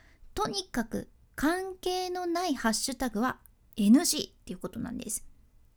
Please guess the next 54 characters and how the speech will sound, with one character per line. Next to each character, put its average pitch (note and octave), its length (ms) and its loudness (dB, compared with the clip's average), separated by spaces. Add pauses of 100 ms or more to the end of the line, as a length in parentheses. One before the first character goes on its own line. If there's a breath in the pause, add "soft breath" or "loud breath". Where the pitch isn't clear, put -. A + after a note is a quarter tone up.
(600)
イ D4 240 4
ン F4 60 -2
ス - 100 0
タ E4 160 -2
的 D#4 360 -6
に D4+ 160 -4
さ、 C#4 260 -4 (600 loud breath)
ま - 140 -2
あ、 - 20 2
割 B3 220 4
と C4 100 0
反 D#4+ 280 2
応 E4+ 200 0
が E4+ 140 2
い F4 220 -2
い - 20 0
っ - 20 -6
て A3 180 -2
言 G3+ 140 -2
わ G#3 140 -2
れ G3+ 100 -4
る G#3+ 240 -6
メ G#3+ 180 6
ジ B3 120 2
ャ E4+ 160 2
ー - 20 0
な E4 220 -2
ハ C#4 140 -2
ッ C4 40 0
シ - 160 -2
ュ - 40 -20
タ G#4 120 6
グ A#3 140 0
っ G#3+ 40 -2
て - 440 -10
い B3+ 100 2
ろ D4 140 0
い D4 100 0
ろ C#4+ 160 -2
あ C#4+ 80 0
る G3+ 140 -2
や G#3 120 -4
ん。 - 20 0 (680 loud breath)
こ A#3 360 -4
う、 - 40 -20 (440 soft breath)
英 F4+ 240 0
語 F#4+ 160 -2
で F#4 160 -2
言 F4 140 -4
う E4 40 -8
と D4+ 140 -6
ね、 C#4+ 280 0 (280)
オ D#4+ 460 2
ー - 40 -10